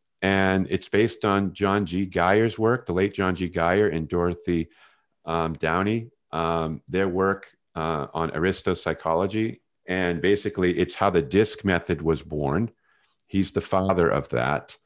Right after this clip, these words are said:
So I went back to his original research and, um, developed a tool based on that. I also did a motivational assessment based on Gordon Allport's work, on human motivation and value.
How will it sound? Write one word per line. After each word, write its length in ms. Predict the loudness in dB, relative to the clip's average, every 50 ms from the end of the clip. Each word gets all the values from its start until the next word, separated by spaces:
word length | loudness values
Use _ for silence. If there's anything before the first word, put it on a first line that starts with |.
| _ _ _ _ _ _
So 200 | 0 2 4 6
I 100 | 6 6
went 260 | 6 6 4 4 2
back 260 | 2 2 2 2 2
to 100 | 2 2
his 120 | 2 2
original 440 | 2 2 2 0 0 0 -2 -2 0
research 720 | 0 0 0 0 -2 -2 0 0 0 0 -2 -4 -12 -18 -20 _ -6
and, 300 | -4 -2 -2 -2 -2 -2
um, 440 | -2 0 0 0 0 0 -2 -4 -8 _ -10 -6
developed 560 | -2 0 2 4 4 4 4 2 0 -4 -10 -8
a 60 | -8 -6
tool 440 | -2 2 4 4 6 6 4 4
based 380 | 2 2 2 2 2 0 -2 -2
on 260 | -2 -2 -2 -2 -2
that. 480 | 0 2 2 2 2 2 0 -2 -4 -14 _ _ _ _ _ _ _ _ _ _ _ _
I 140 | 0 2 4
also 420 | 4 4 2 0 2 4 4 4
did 440 | 4 2 0 2 4 4 4 2 0 0
a 220 | 0 2 2 2 2
motivational 680 | 2 2 2 2 2 2 2 2 2 0 -2 -2 -2 -2
assessment 480 | -2 -2 -2 -2 -2 -2 -4 -6 -2
based 300 | 0 0 0 0 -2 -2
on 240 | -2 -2 -2 -2 -4
Gordon 420 | -6 -6 -4 -4 -4 -4 -4 -4 -4
Allport's 680 | -2 -2 -2 -4 -6 -6 -4 -4 -4 -4 -6 -12 -10
work, 400 | -6 -2 -2 -2 -2 -2 -6 -12 -20 _ _ _ _ _ _ _ _ _ _ -6
on 280 | -4 -2 0 -2 -2
human 340 | -2 -2 -2 -2 0 0 0
motivation 760 | 0 0 -2 -2 0 0 0 0 0 -2 -4 -6 -6 -6 -6 -6
and 280 | -6 -4 -4 -4 -4 -4
value. 600 | -2 -2 0 0 0 0 -2 -2 -2 -2 -4